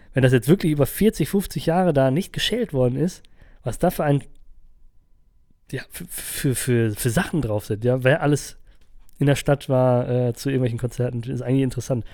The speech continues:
Aber jetzt eine Frage. Wie würdest du diesen Beruf bezeichnen?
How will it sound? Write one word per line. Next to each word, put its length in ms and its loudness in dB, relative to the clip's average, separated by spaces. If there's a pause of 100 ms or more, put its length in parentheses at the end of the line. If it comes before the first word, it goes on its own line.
(280)
Aber 380 2 (360)
jetzt 220 2
eine 220 4
Frage. 400 0 (880)
Wie 200 2
würdest 240 2
du 40 0
diesen 220 4
Beruf 260 0
bezeichnen? 580 -2